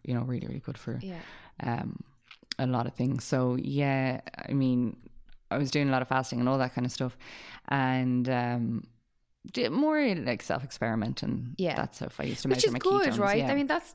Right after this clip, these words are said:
Speaker 2: that's what you need to do is, like,
Speaker 1: Yeah.
Speaker 2: you can be told all these different things, but it's about what works for you.
Speaker 1: Exactly, you know, and then, so now basically what I do is I just, so I eat breakfast and I just, I don't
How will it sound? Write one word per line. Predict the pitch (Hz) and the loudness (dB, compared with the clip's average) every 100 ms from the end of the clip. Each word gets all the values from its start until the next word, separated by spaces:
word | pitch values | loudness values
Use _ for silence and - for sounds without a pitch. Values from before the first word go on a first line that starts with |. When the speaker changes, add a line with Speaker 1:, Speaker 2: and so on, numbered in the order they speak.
| - | -2
Speaker 2:
that's | 285 277 - - 233 | 0 -2 -8 -10 -4
what | 226 247 226 | 0 2 4
you | 233 | 4
need | 226 220 | 4 2
to | 202 | 0
do | 196 202 | 2 4
is, | 190 185 | 2 2
like, | 175 151 | 0 0
Speaker 1:
Yeah. | 127 - - - - - - - | -2 -6 -14 -18 -20 -20 -6 2
Speaker 2:
you | 202 | 2
can | 202 208 | 4 4
be | 196 | 4
told | 214 214 208 202 190 - - | 4 4 4 4 2 -4 2
all | 196 202 | 4 4
these | 208 | 4
different | 185 190 185 | 2 0 0
things, | 175 | 2
but | 185 | 0
it's | 180 | 2
about | 190 185 | 2 2
what | 143 | 2
works | 165 165 | 0 -2
for | - | -4
you. | 165 151 156 - - - - | 0 0 -2 -12 -18 -10 -4
Speaker 1:
Exactly, | 143 156 135 - 127 131 - | 2 4 2 0 -2 -2 2
you | 147 | 4
know, | 143 139 | 4 4
and | - 135 147 | 4 4 4
then, | 151 147 | 2 2
so | 180 | 0
now | 185 196 196 190 80 - - | 2 2 2 0 -2 -4 0
basically | 165 - 123 | 0 0 -4
what | 120 | -2
I | 120 | -2
do | 120 123 | -2 -2
is | 120 | -2
I | 123 | -4
just, | 123 - - - - - | -4 -4 -6 -8 -10 -14
so | - | -2
I | 135 | 0
eat | 131 | 2
breakfast | 147 147 151 - | 2 0 -4 0
and | 143 | 2
I | 139 | 2
just, | 147 - - - - - - - | 0 -4 -10 -20 -20 -20 -12 -2
I | 143 | 0
don't | 151 151 | 2 0